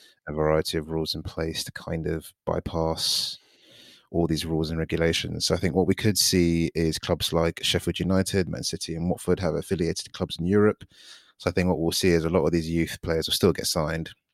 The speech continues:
um, when they're sixteen or so from other European clubs. And I think they'll get sent to these nations until they're eighteen and then, well, at feeder clubs,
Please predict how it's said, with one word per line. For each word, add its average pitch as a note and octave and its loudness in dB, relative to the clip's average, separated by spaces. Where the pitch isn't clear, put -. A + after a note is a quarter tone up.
um, D#2 2
when D#2+ 4
they're D#2 -2
sixteen D#2+ 0
or D#2 -2
so E2 4
from D#2 -2
other E2 0
European D#2+ -2
clubs. - -4
And D#2 0
I D#2+ 4
think D#2+ -2
they'll D#2+ 2
get - 0
sent - 4
to F#2 0
these D#2+ 0
nations E2 0
until E2 2
they're D#2+ 2
eighteen E2 -2
and D#2+ -4
then, D#2+ 2
well, - 0
at - -2
feeder - 2
clubs, D#2 0